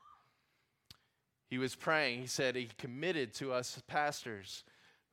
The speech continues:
"Fifteen, uh, for fifteen minutes in the morning before the Sunday service, I'm gonna be praying that I only care what God thinks this morning." Maybe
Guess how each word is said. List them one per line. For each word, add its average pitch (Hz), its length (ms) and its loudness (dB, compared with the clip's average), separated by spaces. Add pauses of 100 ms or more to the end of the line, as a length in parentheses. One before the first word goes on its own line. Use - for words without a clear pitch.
(120)
"Fifteen, 185 520 2
uh, 156 140 2
for 131 180 -4
fifteen 196 540 0
minutes 175 400 -2
in 160 140 -4
the 160 80 -2
morning 160 420 0
before 156 320 -4
the 151 80 -2
Sunday 147 300 -4
service, 147 420 -2
I'm 139 160 -2
gonna 139 200 0
be 123 180 -6
praying 117 640 -2 (320)
that 113 180 2
I 113 60 -2
only 117 340 -4
care 90 640 -6 (220)
what 101 200 -8
God 80 320 -6
thinks - 640 -14 (120)
this - 220 -14
morning." 64 320 -18 (1600)
Maybe 143 520 6